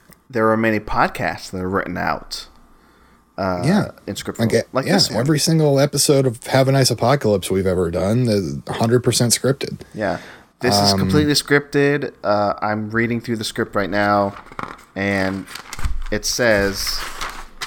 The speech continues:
Speaker 1: oh, it says, "Marcus, the next category is Best Adapted Screenplay."
Speaker 2: Yes, yes. The people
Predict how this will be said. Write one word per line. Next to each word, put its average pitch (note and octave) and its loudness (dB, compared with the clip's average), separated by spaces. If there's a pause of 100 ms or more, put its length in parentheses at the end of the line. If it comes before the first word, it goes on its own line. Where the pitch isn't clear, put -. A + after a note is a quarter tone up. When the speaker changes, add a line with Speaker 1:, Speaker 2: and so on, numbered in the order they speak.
(200)
Speaker 1:
oh, G2 0 (340)
it - -16
says, G#2 -8
"Marcus, D3 2 (520)
the B2+ 4
next C3+ 0
category C#3 2
is G#2+ -4
Best B2+ 4
Adapted A#2 -2
Screenplay." C#3+ -4 (1120)
Speaker 2:
Yes, G#2 2
yes. F#2 2
The G2 -2
people F3 4